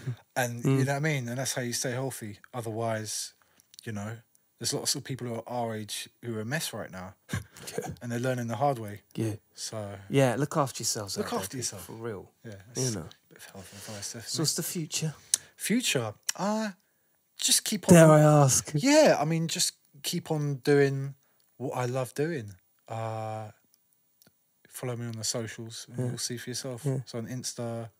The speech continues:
Speaker 2: The Real D J M K, and everything else is D J M K. There's some guy in America, man, who's got D J M K, and he wants me to give him, I think, a thousand dollars or something, which I'll refuse to do. So yeah,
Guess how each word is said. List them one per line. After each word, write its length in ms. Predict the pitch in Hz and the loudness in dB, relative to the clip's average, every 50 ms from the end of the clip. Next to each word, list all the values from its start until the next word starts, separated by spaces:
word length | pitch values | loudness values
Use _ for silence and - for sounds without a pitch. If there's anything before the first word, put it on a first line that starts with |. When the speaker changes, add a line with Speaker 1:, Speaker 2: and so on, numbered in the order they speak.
| _ | _
Speaker 2:
The 60 | - 113 | -12 -8
Real 180 | 117 120 117 | -6 -6 -6
D 180 | 113 - 113 110 | -6 -6 -8 -8
J 120 | - 117 | -8 -8
M 100 | 110 110 | -8 -8
K, 300 | 110 - 113 110 110 107 - | -10 -10 -10 -10 -12 -12 -14
and 80 | 110 110 | -12 -14
everything 340 | 107 101 101 - - 104 | -12 -12 -12 -12 -12 -12
else 340 | 104 101 101 101 - - - _ _ _ _ _ _ - | -10 -10 -10 -10 -10 -10 -12 _ _ _ _ _ _ -16
is 260 | 107 104 95 - - | -14 -12 -10 -10 -12
D 180 | - - 107 98 | -10 -12 -14 -14
J 140 | - - 101 | -10 -4 -2
M 60 | 98 | -2
K. 160 | - - 101 - - - - - - | 0 -2 -2 -10 -10 -14 -10 0 6
There's 120 | 196 180 | 8 10
some 120 | - 220 208 | 10 10 12
guy 180 | 240 233 214 | 12 12 12
in 60 | 208 185 | 12 12
America, 460 | 170 175 185 175 165 156 - - 127 | 10 8 10 10 10 8 6 2 -6
man, 260 | 113 117 117 120 123 | -4 -4 -6 -6 -8
who's 240 | 110 110 131 120 101 | -8 -8 -8 -8 -4
got 280 | - 135 131 - - | -4 -4 -4 -4 -6
D 160 | 127 131 120 113 | -8 -6 -6 -6
J 140 | 110 117 110 107 | -6 -6 -6 -6
M 120 | 104 104 | -6 -6
K, 300 | - - 117 101 98 101 - - - - | -6 -6 -8 -8 -8 -12 -16 -20 -20 -16
and 80 | - 120 | -10 -8
he 60 | 113 | -6
wants 240 | 113 123 120 - - | -6 -4 -4 -4 -4
me 100 | 120 107 | -6 -6
to 100 | 101 - | -8 -6
give 180 | 107 - 113 101 | -6 -6 -6 -6
him, 220 | 110 104 104 101 - - | -6 -8 -8 -10 -12 -12
I 40 | 104 | -12
think, 320 | - - 110 101 90 - _ _ _ _ _ _ _ _ _ _ _ _ _ _ _ _ _ _ _ _ _ _ _ - | -8 -8 -8 -8 -8 -12 _ _ _ _ _ _ _ _ _ _ _ _ _ _ _ _ _ _ _ _ _ _ _ -14
a 40 | - | -10
thousand 360 | - 110 92 90 90 - 101 | -8 -8 -6 -8 -8 -10 -10
dollars 280 | 95 95 92 92 92 95 | -12 -12 -12 -12 -12 -10
or 60 | 98 | -10
something, 340 | - - - - - 101 98 | -12 -12 -12 -18 -18 -18 -14
which 160 | 92 - - | -14 -12 -12
I'll 60 | 95 92 | -12 -12
refuse 380 | 92 92 - - 104 95 95 - | -12 -12 -12 -12 -10 -10 -12 -12
to 80 | - | -14
do. 180 | 98 - 95 92 | -16 -18 -18 -14
So 200 | - - - 101 | -14 -12 -12 -10
yeah, 300 | 101 104 98 92 87 | -10 -10 -10 -10 -12